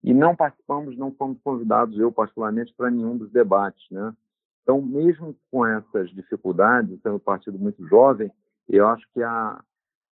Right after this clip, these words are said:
os resultados foram muito, foram muito bons, o que mostra, né, a demanda das pessoas por representatividade na política, né?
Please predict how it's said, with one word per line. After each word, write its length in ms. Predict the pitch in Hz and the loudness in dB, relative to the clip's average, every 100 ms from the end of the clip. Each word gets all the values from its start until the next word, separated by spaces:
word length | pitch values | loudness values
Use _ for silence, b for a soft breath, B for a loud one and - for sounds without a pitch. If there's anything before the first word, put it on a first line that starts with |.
| _ _ _ _ _ | _ _ _ _ _
os 100 | 117 113 | -2 0
resultados 480 | 98 95 104 110 - | -2 -2 -4 -4 -6
foram 140 | 113 | -6
muito, 200 | 127 - - | -4 -6 -4
foram 180 | 113 110 | -2 -2
muito 440 | 117 - 131 120 _ | -6 -8 -12 -12 _
bons, 340 | 87 101 127 135 | 0 2 4 0
o 80 | 110 | -8
que 180 | - 156 | -8 -6
mostra, 460 | 131 127 135 - 120 | -2 0 0 -2 -6
né, 140 | 117 | -4
a 60 | 117 | 0
demanda 600 | 127 120 123 151 139 113 | 0 2 0 0 -2 -2
das 140 | 110 | -4
pessoas 380 | - 107 - 127 | -4 -10 -8 -10
por 140 | - 127 | -6 -6
representatividade 1000 | 135 123 131 120 127 113 110 113 113 90 | -4 -4 -4 -2 -4 -4 2 4 4 -2
na 120 | 92 | -14
política, 500 | - 85 78 _ 85 | -10 -10 -10 _ -6
né? 260 | 92 101 | -4 -4